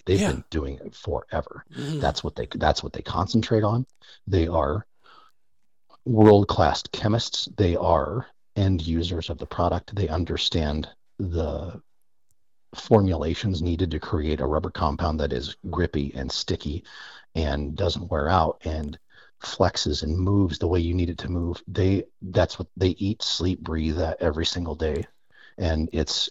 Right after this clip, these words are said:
Speaker 1: it's truly an art form. And they, they really put a ton of effort into what you get out from that outsole.
Speaker 2: We used to just presume, "Hey, that's what you gotta start with." And then you,
Speaker 1: Sure.
Speaker 2: you worked up from there. Uh,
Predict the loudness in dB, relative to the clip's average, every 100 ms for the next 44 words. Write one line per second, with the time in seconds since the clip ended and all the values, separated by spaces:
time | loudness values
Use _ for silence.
0 | -6 -6 -6 6 8 8 6 2 0 2
1 | 2 0 -4 -4 -2 0 0 2 2 2
2 | 2 0 0 0 0 0 -4 -14 -6 -4
3 | -2 -2 -2 -4 -2 -2 -2 0 0 -2
4 | -4 -2 0 0 -2 -4 -4 -6 -8 -10
5 | -12 -18 _ -20 -20 -14 -2 4 4 4
6 | 2 2 4 4 0 -2 0 2 2 2
7 | -4 -20 _ _ 2 2 2 2 2 4
8 | 2 0 4 4 6 2 0 -2 -2 -6
9 | -4 -2 0 2 2 2 4 4 8 8
10 | 8 6 4 2 0 2 4 8 6 4
11 | -4 -18 -18 -18 4 8 8